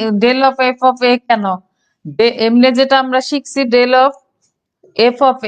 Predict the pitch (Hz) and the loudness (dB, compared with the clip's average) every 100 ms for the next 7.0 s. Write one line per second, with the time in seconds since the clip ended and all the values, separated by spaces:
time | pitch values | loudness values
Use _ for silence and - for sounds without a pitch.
0 | 233 226 - - - _ _ - 220 220 | 0 0 -6 -18 -20 _ _ -6 -4 0
1 | 254 262 247 254 247 262 247 254 247 277 | 0 0 0 -2 -2 -4 -2 -2 -4 -8
2 | 294 277 285 269 277 349 - _ _ _ | -6 -4 -2 0 2 0 -2 _ _ _
3 | 180 190 190 220 254 247 285 294 285 - | -6 -6 -2 -2 -2 -2 0 0 -2 -2
4 | 226 254 - - - 262 269 - - 226 | -4 -4 -8 -10 0 0 0 -6 -4 0
5 | 247 330 339 - - - 185 214 240 254 | 2 0 -6 -18 -18 -8 -2 -2 -2 -2
6 | 262 262 233 226 220 208 202 190 160 | -4 -2 -2 -2 -4 -2 -2 -2 -6